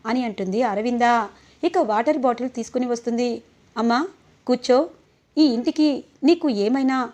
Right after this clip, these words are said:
తెలిసిన వారు ఉన్నారా? మేమెవరో నీకు తెలుసా?" అని అంటారు సుగుణ. "మీరెవరూ నాకు తెలీదు. నేనొక అనాథని. ఆ అనాథకి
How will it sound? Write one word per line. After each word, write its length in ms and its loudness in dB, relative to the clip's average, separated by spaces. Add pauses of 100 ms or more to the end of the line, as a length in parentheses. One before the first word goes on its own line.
(280)
తెలిసిన 280 2
వారు 220 0
ఉన్నారా? 500 -2 (420)
మేమెవరో 400 4
నీకు 180 2
తెలుసా?" 500 0 (160)
అని 120 0
అంటారు 360 -2
సుగుణ. 500 -2 (500)
"మీరెవరూ 440 0
నాకు 220 -4
తెలీదు. 560 0 (1160)
నేనొక 380 2
అనాథని. 680 -2 (500)
ఆ 40 2
అనాథకి 720 -2